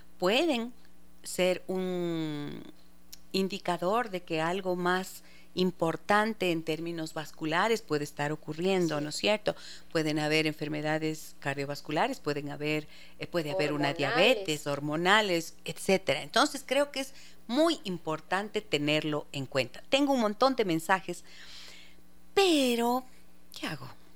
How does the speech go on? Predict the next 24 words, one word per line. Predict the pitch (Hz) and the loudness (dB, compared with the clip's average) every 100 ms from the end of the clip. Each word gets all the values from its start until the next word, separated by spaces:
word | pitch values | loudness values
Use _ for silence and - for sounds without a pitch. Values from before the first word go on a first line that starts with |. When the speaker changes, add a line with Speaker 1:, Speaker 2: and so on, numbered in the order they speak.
| - - | -10 -4
Speaker 1:
¿Interrumpo | 254 349 466 427 - | -4 -4 -10 -12 -12
o | |
no | 147 | -14
interrumpo? | - - | -16 -12
Speaker 2:
Sí, | - 226 202 - - - | -10 -8 -10 -12 -20 -10
Speaker 1:
Sí, | 214 | -6
interrumpo. | 196 151 135 - | -2 -2 -4 -8
Speaker 2:
interrumpe. | - - | -14 4
Speaker 1:
Bueno, | 214 151 | 4 4
Speaker 2:
Es | |
importante. | 113 - 180 - - - | -4 -8 -8 -6 -8 4
Speaker 1:
verán, | 180 165 147 - | 8 8 6 6
antes | 330 370 285 | 6 6 2
de | 185 | 6
dar | 185 190 | 6 8
paso | 190 190 | 4 4
a | 151 | 2
los | 160 175 | 2 2
mensajes, | 151 139 - 135 - 143 - - - - - - | 0 0 -2 -4 -4 -6 -6 -14 -16 -16 -2 2
tengo | 254 247 | 4 4
que | - | 2
hacer | 156 - 170 | -4 2 2
algo | 160 160 160 | 2 0 -4
porque | 147 - 135 | -8 -4 -4